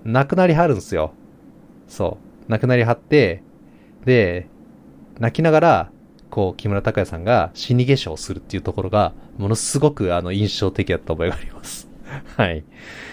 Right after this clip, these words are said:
ていったところでね、二千年にも流行ったドラマ、数々のね、はい、名作、あとは救命病棟二十四時とかもね、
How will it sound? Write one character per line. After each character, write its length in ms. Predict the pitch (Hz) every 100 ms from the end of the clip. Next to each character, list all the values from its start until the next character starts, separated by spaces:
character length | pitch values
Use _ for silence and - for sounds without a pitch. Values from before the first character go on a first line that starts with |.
| -
て 80 | 143
い 40 |
っ 20 |
た 100 | 127
と 80 | 98
こ 100 | 110
ろ 100 | 101
で 120 | 95
ね、 300 | 101 156 131
二 180 | 101 107
千 220 | 104 123
年 100 | 110
に 60 | 107
も 120 | 92
流 80 | 90
行 40 | 104
っ 80 | -
た 180 | 95 95 - - -
ド 160 | 107
ラ 80 | 107
マ、 180 | 92 82
数 320 | - - 208 -
々 160 | 120
の 120 | 87 92
ね、 220 | 98 -
は 140 | -
い、 60 | 95
名 180 | 98 107
作、 340 | 101 90 92
あ 60 | 101
と 120 | 139
は 80 | 87
救 200 | - 214
命 100 | 247
病 140 | 233
棟 100 | 123
二 120 | 113
十 100 | 113 95
四 100 | 87
時 80 |
と 100 | 87
か 100 | 87
も 80 | 92
ね、 160 | 117